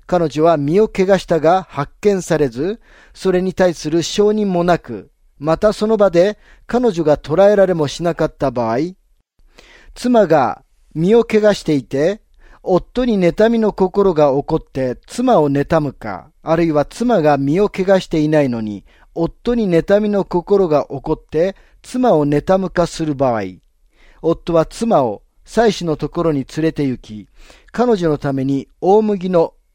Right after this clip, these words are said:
粉十分の一エパを捧げ物として携えて行きなさい。この上に油を注いでも、乳香を加えてもいけない。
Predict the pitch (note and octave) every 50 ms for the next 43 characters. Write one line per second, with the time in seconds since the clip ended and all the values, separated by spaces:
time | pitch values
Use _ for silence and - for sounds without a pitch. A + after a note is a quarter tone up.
0 | _ _ _ _ - - D#3+ D#3 D#3 C#3 - - _ _ _ _ C#3+ C3 D#3 G#3+
1 | A3+ A3+ F#3+ G#3+ G#3+ G3+ G3 F3 E3 D#3+ - - E3 D#3 - - - A#3 - -
2 | G3 G3 - - F#3+ F3+ D#3 C#3+ - - C3+ C3+ - F3 E3+ E3+ F3+ E3+ E3 D#3+
3 | D#3 D3 - C#3+ C3+ - - - F3 E3+ D3 - _ _ _ _ - - - D3
4 | D#3 D3 F3 E3+ - E3+ D#3 D3 C#3 - - E3+ E3+ - - C#3+ D3 B2+ - C3
5 | A2+ G2 - - F2+ F2+ - _ _ _ _ _ _ _ _ _ _ _ _ _
6 | _ _ _ _ _ _ _ - G3 G#3+ A#3 A#3+ A#3+ A#3+ A3 G3 F#3+ F3 D#3+ D#3+
7 | D#3+ D#3 E3+ G#3 A3+ A3+ G#3+ G3 - - F#3+ - - F#3+ F3 D#3 D3 C#3 C3 C3+
8 | D#3 F#3+ G#3+ A#3 - _ _ - - D#3 F3+ G#3 A#3 A#3+ - - A3+ A#3 G#3+ F3+
9 | D#3 - - F3+ F#3 F3 E3+ D#3+ - E3+ E3+ F3+ F3 D#3+ C3 - B2+ A2 G2+ G2+
10 | G#2